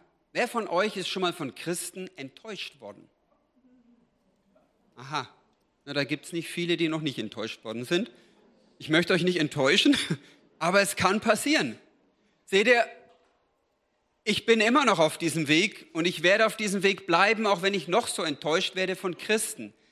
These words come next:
Weil die Christen haben mir die wesentlichen Dinge, an die ich glaube, nicht versprochen. Die hat der versprochen, der mich erwählt hat.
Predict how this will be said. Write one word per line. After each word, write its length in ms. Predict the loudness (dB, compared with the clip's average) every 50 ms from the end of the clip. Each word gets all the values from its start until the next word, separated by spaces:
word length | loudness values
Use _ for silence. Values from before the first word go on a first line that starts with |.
| _ _ _ _ _ _ _ _ _ _ _ _ _ _ -2
Weil 200 | 0 2 2 2
die 180 | 2 0 -2 0
Christen 800 | 0 2 2 2 4 2 0 -2 -2 -2 -2 -2 -2 -2 -4 _ -16 _ _ _ _ _ _ _ _ _ _ _ _ _ _
haben 200 | -4 -2 0 2
mir 120 | 2 2 2
die 180 | 0 -2 2
wesentlichen 680 | 2 2 2 2 -2 -2 -2 -2 -2 -2 -2 -4 -6 -2
Dinge, 300 | 0 0 2 2 2 2
an 120 | 0 -2
die 80 | -4 -6
ich 140 | -8 -6 -4
glaube, 320 | -2 -2 -2 0 -2 -2
nicht 240 | -2 -2 -4 -6 -10
versprochen. 640 | -10 -8 -8 -8 -8 -8 -8 -10 -10 -10 -16 -18 _ _ _ _ _ _ _
Die 140 | -8 -6 0
hat 240 | 0 0 -2 -2 -2
der 200 | 0 2 2 2
versprochen, 600 | 0 -4 -8 -8 -8 -8 -6 -6 -6 -6 -6 -6
der 140 | -4 -2 -2
mich 260 | -2 -4 -4 -6 -10
erwählt 560 | -16 -16 -14 -10 -8 -6 -6 -6 -6 -8 -12 -20
hat. 100 | -20